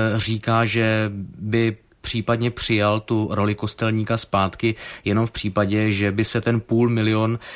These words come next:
objevil na účtu, ale ne na účtu církve, které už nevěří, ale na účtu města Černošín, aby tedy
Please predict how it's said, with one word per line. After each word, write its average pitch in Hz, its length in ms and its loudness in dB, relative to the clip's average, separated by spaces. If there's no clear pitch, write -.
objevil 107 800 2
na 101 380 2
účtu, 101 680 0
ale 98 200 0
ne 104 160 2
na 107 80 0
účtu 110 640 0
církve, 101 520 0
které 98 260 -2
už 104 140 -4
nevěří, 98 460 0
ale 104 580 4
na 101 420 0
účtu 117 680 0
města 101 480 0
Černošín, 95 840 0
aby 92 200 -2
tedy 104 300 0